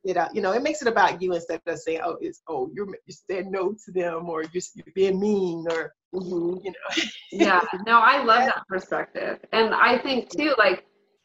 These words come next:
Speaker 2: we do sometimes tend to, um, to demonize either other people when, like you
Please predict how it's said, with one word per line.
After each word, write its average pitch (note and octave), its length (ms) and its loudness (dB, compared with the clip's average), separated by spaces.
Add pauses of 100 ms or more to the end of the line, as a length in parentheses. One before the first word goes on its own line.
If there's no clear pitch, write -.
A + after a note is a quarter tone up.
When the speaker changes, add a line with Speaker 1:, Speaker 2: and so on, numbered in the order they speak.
(140)
Speaker 2:
we A#3 240 2
do D4 240 6
sometimes A3 560 2 (180)
tend G#3+ 260 2 (140)
to, F#3+ 400 2
um, F3+ 420 6 (800)
to F#3+ 260 2
demonize C4 540 2
either C#4 380 0
other C4+ 340 6
people D#4+ 640 2
when, A3 400 4 (180)
like A3 380 4
you A#3 100 -2